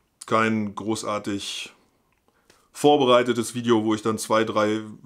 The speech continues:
vier, fünf, je nachdem, was für ein Thema ist, Stunden investiere, um mir auch die ganze Studien anzutun und sowas,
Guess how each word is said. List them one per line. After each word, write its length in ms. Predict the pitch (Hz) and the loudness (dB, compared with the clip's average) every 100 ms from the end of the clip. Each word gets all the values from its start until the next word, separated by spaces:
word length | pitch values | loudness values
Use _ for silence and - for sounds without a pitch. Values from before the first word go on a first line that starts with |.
| 117 | -16
vier, 340 | - 127 110 | -8 -2 -2
fünf, 340 | 101 120 120 110 | 0 -4 -4 -4
je 100 | 107 | -4
nachdem, 340 | 107 117 107 | -4 -4 -4
was 140 | 104 | -6
für 100 | - | -8
ein 40 | 107 | -6
Thema 280 | 117 110 101 | -4 -2 -2
ist, 60 | |
Stunden 340 | - 131 135 135 | -2 -2 -4 -4
investiere, 580 | 120 117 117 - 120 113 | -4 -4 -6 -2 0 0
um 100 | 113 | -2
mir 100 | 104 | -6
auch 60 | |
die 140 | 104 104 | -8 -10
ganze 220 | 104 104 | -10 -10
Studien 360 | - 120 120 | -10 -6 -4
anzutun 420 | 110 104 101 117 107 | -4 -6 -10 -10 -8
und 100 | 101 | -6
sowas, 280 | 101 101 | -4 -4